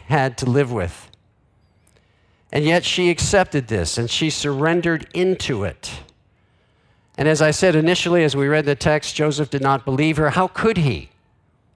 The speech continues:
His plans to, to marry and have this happy home with the woman he loved were just simply dashed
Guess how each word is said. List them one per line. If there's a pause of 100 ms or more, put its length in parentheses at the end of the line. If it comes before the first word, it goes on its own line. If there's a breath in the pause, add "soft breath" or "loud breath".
(760)
His
plans
to, (360)
to
marry (560 soft breath)
and
have
this
happy
home (300 soft breath)
with
the
woman
he
loved
were
just
simply
dashed